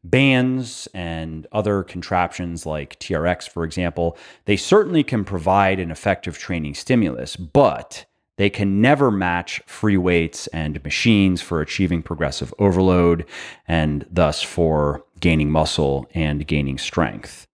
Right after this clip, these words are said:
That said, bands and bands with bars and T R X, those things can be great for certain t-, circumstances. For example, if somebody is new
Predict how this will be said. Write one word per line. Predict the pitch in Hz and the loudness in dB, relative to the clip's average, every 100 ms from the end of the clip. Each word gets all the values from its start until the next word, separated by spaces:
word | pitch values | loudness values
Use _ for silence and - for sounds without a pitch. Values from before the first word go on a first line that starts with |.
| _ | _
That | 107 - | -2 0
said, | - 196 139 110 | 2 4 4 2
bands | 117 120 117 117 117 - | 2 4 4 4 0 -2
and | 80 87 78 | -4 -4 -4
bands | 85 82 82 80 | -4 -2 -6 -8
with | 76 76 - - - | -8 -8 -10 -20 -20
bars | 82 78 104 98 95 92 90 85 | -4 2 4 6 4 2 -2 -4
and | 76 71 71 - | -6 -6 -10 -12
T | - 90 | -8 -6
R | 71 85 | -2 2
X, | 107 - - - - - - - | 2 0 -8 -12 -12 -18 -20 0
those | 110 113 | 0 4
things | 175 165 | 2 2
can | - 107 | 2 0
be | 95 | 0
great | - 170 170 113 - - | 2 4 6 2 -2 -12
for | - 113 104 101 101 98 92 - | -8 -2 2 4 4 2 -2 -6
certain | - 143 131 120 113 107 | -2 2 2 2 0 0
t-, | - - | -4 -14
circumstances. | - - 143 104 - - 58 - - 50 50 | -4 0 2 0 -6 -8 -10 -12 -12 -12 -12
For | - - 85 | -12 -6 -4
example, | 82 80 117 113 107 | -2 -4 -2 -2 0
if | 98 | 0
somebody | - 104 95 92 87 | 0 -2 -2 -2 -2
is | 87 85 85 78 - | -4 -6 -6 -8 -8
new | 87 104 135 110 92 123 | -2 4 4 4 0 -2